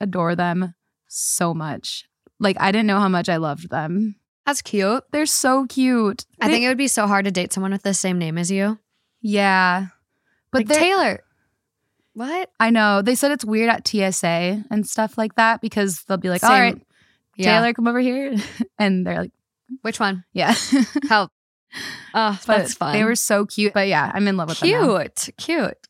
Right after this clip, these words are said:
Speaker 2: Very
Speaker 1: So that
Speaker 2: cute.
Speaker 1: was really
Speaker 2: They have
Speaker 1: fun.
Speaker 2: their own podcast. I'm gonna have to
Speaker 1: Yeah.
Speaker 2: I'll listen to theirs.
Speaker 1: That's what I was
Speaker 2: Go
Speaker 1: thinking
Speaker 2: check it
Speaker 1: after
Speaker 2: out.
Speaker 1: listening to this. I'm like,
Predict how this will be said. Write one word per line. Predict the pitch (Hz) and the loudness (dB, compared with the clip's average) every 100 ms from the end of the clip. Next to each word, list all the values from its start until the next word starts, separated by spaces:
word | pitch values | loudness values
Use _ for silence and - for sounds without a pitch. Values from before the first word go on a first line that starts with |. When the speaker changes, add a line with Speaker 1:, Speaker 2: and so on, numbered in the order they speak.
| - | -14
Speaker 2:
Very | 208 262 285 | -8 -4 -4
Speaker 1:
So | - | 0
that | 196 | 0
Speaker 2:
cute. | |
Speaker 1:
was | 160 - | 0 -2
really | 285 | -2
Speaker 2:
They | |
have | 320 | -2
Speaker 1:
fun. | - | -2
Speaker 2:
their | 302 | 0
own | 320 | 0
podcast. | 294 190 - 196 - | -2 -6 -4 -6 -6
I'm | 226 | -6
gonna | 226 | -6
have | 220 - | -8 -10
to | 220 220 _ - | -14 -14 _ -8
Speaker 1:
Yeah. | 285 277 196 | -4 0 0
Speaker 2:
I'll | 254 | 0
listen | 247 247 220 | 0 -2 -4
to | 208 | -6
theirs. | 226 240 226 - | -8 -8 -8 -8
Speaker 1:
That's | 233 254 | -6 0
what | |
I | 285 | 2
was | 269 | 2
Speaker 2:
Go | - | 2
Speaker 1:
thinking | 233 196 | 2 2
Speaker 2:
check | 180 | 0
it | |
Speaker 1:
after | 180 - 190 180 | 0 0 0 0
Speaker 2:
out. | - | -2
Speaker 1:
listening | 185 - 185 180 | -4 -2 -2 -2
to | 170 | -2
this. | 160 165 | -2 -2
I'm | 185 | -2
like, | 180 | -2